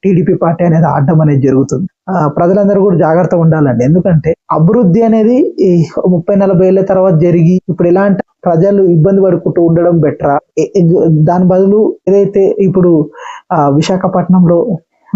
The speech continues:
డ-, డెవలప్ అయ్యేసి ఏదైతే ఆటో-, ఆటోమేటిక్‌గా డెవలప్ అయిపోయిన దగ్గర ఒక మంచి క్యాపిటల్‌గా డెవలప్ అయ్యే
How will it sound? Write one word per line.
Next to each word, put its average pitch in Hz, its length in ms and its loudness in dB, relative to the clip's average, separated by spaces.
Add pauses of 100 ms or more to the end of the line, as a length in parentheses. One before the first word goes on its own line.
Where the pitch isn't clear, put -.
డ-, 147 200 0
డెవలప్ 165 440 0
అయ్యేసి 175 540 -2 (440)
ఏదైతే 170 380 2
ఆటో-, 156 260 0
ఆటోమేటిక్‌గా 175 580 -2
డెవలప్ 160 340 0
అయిపోయిన 170 320 0
దగ్గర 147 340 0 (180)
ఒక 160 60 -8
మంచి 156 260 -4
క్యాపిటల్‌గా 170 420 -4
డెవలప్ 165 400 -2
అయ్యే 160 320 -2